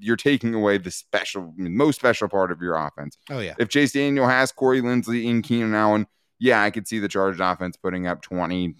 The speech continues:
Speaker 1: twenty-three, twenty-four points. That's not out of the realm of possibility, and they could probably
Speaker 2: Yeah.
Speaker 1: win the game with that.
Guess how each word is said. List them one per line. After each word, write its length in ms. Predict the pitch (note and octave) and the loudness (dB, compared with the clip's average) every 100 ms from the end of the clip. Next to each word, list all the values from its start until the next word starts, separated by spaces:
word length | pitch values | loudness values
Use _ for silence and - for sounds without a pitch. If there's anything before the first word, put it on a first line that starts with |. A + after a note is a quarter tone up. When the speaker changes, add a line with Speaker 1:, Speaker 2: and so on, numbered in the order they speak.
| _ _ | _ _
Speaker 1:
twenty-three, 600 | F2 E2+ F2+ E2+ F#2 F2+ | -12 -8 -8 -8 -6 -6
twenty-four 560 | - F#2 F2+ D#2+ F2+ E2+ | -6 -6 -6 -8 -8 -8
points. 340 | E2+ F2 F2+ | -6 -6 -6
That's 160 | A2 C3+ | -8 -4
not 160 | A#2+ | -2
out 140 | F#2+ F#2 | 0 0
of 60 | |
the 60 | E2+ | -2
realm 180 | E2+ E2 | -4 -6
of 60 | |
possibility, 540 | F2+ E2 - D#2+ E2+ G#2+ | -4 -6 -6 -8 -6 -4
and 100 | A2+ | -2
they 120 | A2+ | -2
could 160 | A2 | -4
probably 260 | F#2+ G#2 G#2+ | 0 0 0
Speaker 2:
Yeah. 60 | G#2 | 0
Speaker 1:
win 140 | G#2+ | 0
the 60 | F#2+ | 0
game 260 | F#2+ G#2 | 0 -2
with 100 | D#2 | -4
that. 220 | - C#2+ | -8 -14